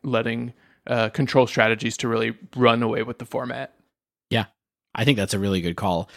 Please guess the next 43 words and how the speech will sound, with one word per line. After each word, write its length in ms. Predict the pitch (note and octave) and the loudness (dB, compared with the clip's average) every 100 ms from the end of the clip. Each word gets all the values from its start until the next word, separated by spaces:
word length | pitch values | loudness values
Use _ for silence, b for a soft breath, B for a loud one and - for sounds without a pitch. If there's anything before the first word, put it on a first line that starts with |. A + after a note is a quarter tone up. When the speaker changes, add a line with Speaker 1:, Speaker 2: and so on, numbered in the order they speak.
| B B | B B
Speaker 2:
I 40 | A2+ | 2
mean, 280 | A2+ G#2 - | 4 2 2
I 160 | B2 C3 | 2 4
also 240 | C3 B2 | 4 2
think 180 | A2+ G2 | 0 0
that 160 | F2+ - | -2 -2
there's 260 | F#2 F2+ | 0 0
just 240 | - E2+ - | -2 -4 -4
a 40 | |
chance 300 | - F#2 - | -4 -2 -4
that, 140 | - | -6
like, 200 | F2 - | -8 -8
your 200 | E2+ E2+ | -4 -2
own 200 | F2+ G2+ | 0 0
counter 320 | F#2 E2+ D#2 D#2+ | -2 -4 -4 -4
spells 640 | - D#2 C2+ D2+ - - _ _ - | -4 -6 -4 -2 -2 -4 _ _ -6
outside 540 | E2+ - F#2+ G2 F2 | -2 0 0 0 -2
of, 260 | D#2+ - - - - - | -6 -8 -16 -20 -16 -10
uh, 460 | E2 D#2 D2 C#2 - | -8 -6 -8 -10 -12
Veil 300 | G2+ F#2+ C#2+ | -10 -8 -6
of 60 | |
Summer 260 | - D2+ C#2+ | -6 -4 -6
are 140 | D2+ | -6
really 240 | E2 D#2 D2+ | -6 -8 -8
good 200 | D2+ C#2 | -10 -8
too, 300 | - F2 A#1 | -6 -6 -8
right? 260 | E2 E2+ - | -8 -8 -6
Like, 180 | F#2+ G#2+ | -8 -6
if 160 | G2 | -6
you 280 | A2 A2+ A2 | -2 2 2
are 100 | G#2 | 2
running, 640 | F#2+ G2 G2 G2 G2 F#2+ B B B | -2 -2 0 2 0 -2 B B B
you 60 | A#2 | 0
know, 60 | |
if 120 | F#2+ G#2+ | 2 2
they 160 | A2 | 2
go 140 | A2+ A2 | 2 2
for 160 | A2+ | 0
Cryptic 380 | - A2 A2 G#2 | -2 -2 -2 -2
Lock 260 | G#2 G2 G#2 | -2 -2 -2
when 400 | F#2 F#2 F#2 - _ G2 | -2 -2 -4 -10 _ -2
you 340 | G2 G2+ F#2+ | 0 2 0
are 520 | F2+ F2+ F2+ E2+ F2 | -4 -4 -2 -4 -8